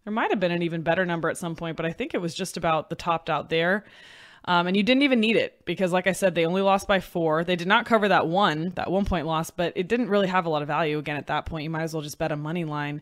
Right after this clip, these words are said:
um, which without Paul George was a big ask. So shout out to this Pelicans team, got the job done. Unfortunately, now we have to watch them in playoffs. More on that in a moment.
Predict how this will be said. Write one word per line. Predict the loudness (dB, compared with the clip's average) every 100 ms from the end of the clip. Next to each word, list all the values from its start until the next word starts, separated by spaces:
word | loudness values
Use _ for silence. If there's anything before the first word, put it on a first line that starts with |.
| -14 -20 -20 -20 -12
um, | -6 -4 -4 -8 -12 -8
which | -6 -2 -4 -6 _ _
without | -2 4 4
Paul | 4 -2
George | 0 -2 -2 -4
was | -8 -6
a |
big | -4 -2
ask. | -2 -2 -6 -12
So | -6 6 8 8 4 -4 _ _ _
shout | 4 6
out | 6
to | 4
this | 4
Pelicans | 6 6 4 0 0
team, | 2 4 2 0 -4 -4
got | 2 2
the | 2
job | 4 4 4
done. | 2
Unfortunately, | 0 -2 0 0 0 0
now | 2 2
we | 4
have | 2 2
to |
watch | 2 2 2
them | 2
in | 2
playoffs. | 2 4 4 4 0 -2
More | 0 0
on | 0
that | 0 0
in |
a | -2
moment. | -2 -2 -4 -6